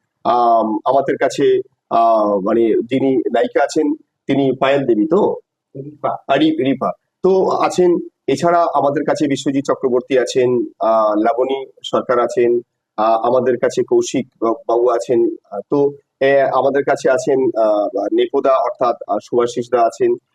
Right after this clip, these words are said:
Speaker 1: এরকম অনেক আর্টিস্ট, আহ, এই ছবিতে কন্ট্রিবিউটর, আহ, চরিত্র করছেন। অতএব আশাবাদী এই ছবিটা একটা মানুষের কাছে প্রযোজ্য হবে,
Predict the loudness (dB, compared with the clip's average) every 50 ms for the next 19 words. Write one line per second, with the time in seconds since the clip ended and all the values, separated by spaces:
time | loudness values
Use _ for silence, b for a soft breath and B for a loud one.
0 | _ _ -2 0 0 2 2 2 2 2 2 0 0 0 -2 0 2 0 0 0
1 | -2 -6 -16 _ _ _ _ _ _ _ 0 0 2 2 0 0 0 0 0 2
2 | 2 2 0 2 0 2 2 2 0 2 0 0 0 0 -2 -2 -2 -2 -2 -2
3 | -2 -2 -4 -4 -2 -2 -2 0 0 -2 -2 0 -2 -2 -2 -4 _ _ _ _
4 | _ -4 -2 0 0 0 2 0 -2 -2 0 -2 0 0 0 0 0 -2 -2 -6
5 | _ _ -2 -2 0 0 0 0 2 2 0 0 0 0 -2 0 0 -2 -2 -2
6 | -4 -2 -2 -2 -4 -4 -4 -4 -2 -2 -2 -2 0 -2 -2 -2 -4 -8 -8